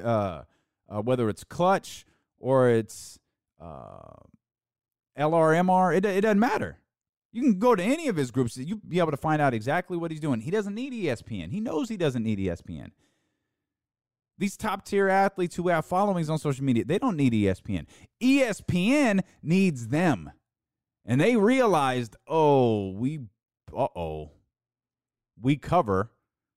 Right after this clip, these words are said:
predominantly black athletes," because they're a top-tier channel when it comes to the N F L. They're a top-tier channel when it comes to the N B A in terms of,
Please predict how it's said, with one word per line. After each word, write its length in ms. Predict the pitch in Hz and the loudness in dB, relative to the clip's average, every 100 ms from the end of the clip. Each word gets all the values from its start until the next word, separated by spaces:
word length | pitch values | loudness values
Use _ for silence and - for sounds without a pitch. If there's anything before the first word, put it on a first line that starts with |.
| _ _ | _ _
predominantly 800 | 143 139 160 160 113 95 98 113 - _ _ _ _ _ _ - | -4 0 0 -2 -6 -8 -8 -8 -14 _ _ _ _ _ _ -4
black 280 | 131 127 | -4 -2
athletes," 680 | 127 127 127 71 - - - _ _ _ _ _ | -2 -2 -2 -8 -20 -20 -20 _ _ _ _ _
because 460 | 123 151 131 110 - _ _ _ _ _ _ _ _ _ _ _ _ _ _ _ _ _ _ _ _ _ _ _ _ _ | -4 0 0 0 -8 _ _ _ _ _ _ _ _ _ _ _ _ _ _ _ _ _ _ _ _ _ _ _ _ _
they're 420 | 117 131 131 127 | -2 4 4 4
a 360 | 123 117 107 98 - _ | 2 0 0 -2 -10 _
top-tier 360 | - 170 - 156 | -6 -6 -2 -4
channel 260 | 131 143 127 | -2 -2 0
when 100 | 117 | 0
it 60 | |
comes 220 | 120 120 | -2 -6
to 60 | - | -6
the 140 | 110 | -4
N 80 | 110 | -4
F 140 | 104 113 | -2 -2
L. 140 | 151 | -2
They're 160 | 139 104 | -2 -2
a 40 | |
top-tier 340 | 131 117 - | -4 -8 -6
channel 280 | 104 127 117 | -8 -6 -6
when 100 | 110 | -8
it 80 | 101 | -8
comes 220 | 127 113 | -10 -10
to 80 | - | -12
the 160 | 107 110 | -8 -8
N 80 | |
B 120 | 110 113 | -4 -4
A 120 | 95 | -4
in 100 | 90 | -6
terms 320 | 131 120 104 | -4 -4 0
of, 240 | 101 95 | 0 -2